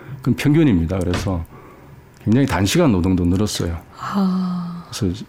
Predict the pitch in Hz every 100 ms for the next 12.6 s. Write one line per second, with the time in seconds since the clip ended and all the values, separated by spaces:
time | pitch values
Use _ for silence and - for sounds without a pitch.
0 | - - - - 127 113 117 101 85 85
1 | 101 175 269 - 262 262 381 415 403 -
2 | 403 - 359 311 294 - 208 233 262 214
3 | 208 254 247 208 294 208 170 196 180 170
4 | 180 190 220 247 208 247 254 226 - 233
5 | 220 202 180 165 - - - 165 175 392
6 | 403 - - 220 202 226 277 196 190 269
7 | 269 226 202 226 247 285 - 202 202 233
8 | 208 196 202 196 196 175 180 175 180 226
9 | - 107 92 95 294 285 294 277 196 165
10 | 160 180 175 98 92 - - - 202 190
11 | 247 254 233 - 226 226 185 190 180 226
12 | 302 330 - 202 208 254